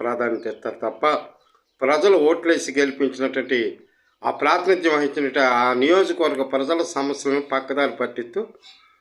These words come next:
ఆయన సినిమాల మీదే మోజు, ఎప్పుడు ఇరవై నాలుగు గంటలు సినిమాలు. అందు-, అదే కాక తగుదనమ్మని చెప్పేసి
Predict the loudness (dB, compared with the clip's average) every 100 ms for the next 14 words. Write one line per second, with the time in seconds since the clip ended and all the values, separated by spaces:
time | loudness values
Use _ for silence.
0 | _ 0 2 2 0 0 2 2 2 2
1 | 2 2 -2 -2 -6 -8 -10 -6 -2 0
2 | 0 -2 -2 -2 -6 -8 -10 -10 -10 -16
3 | _ _ _ _ _ _ _ _ _ -6
4 | -2 2 2 4 2 4 2 2 -2 -4
5 | -6 _ -6 -4 -4 -10 _ 0 6 6
6 | 6 4 4 0 -2 0